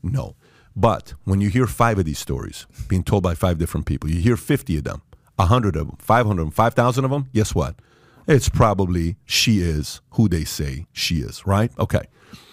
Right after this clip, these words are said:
So what I'm trying to say with my example here, some people are commenting and say, "Because they killed all the people."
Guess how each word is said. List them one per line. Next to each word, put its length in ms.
So 360
what 220
I'm 140
trying 280
to 60
say 180
with 180
my 180
example 500
here, 240
some 180
people 220
are 40
commenting 380
and 60
say, 80
"Because 180
they 80
killed 280
all 120
the 100
people." 440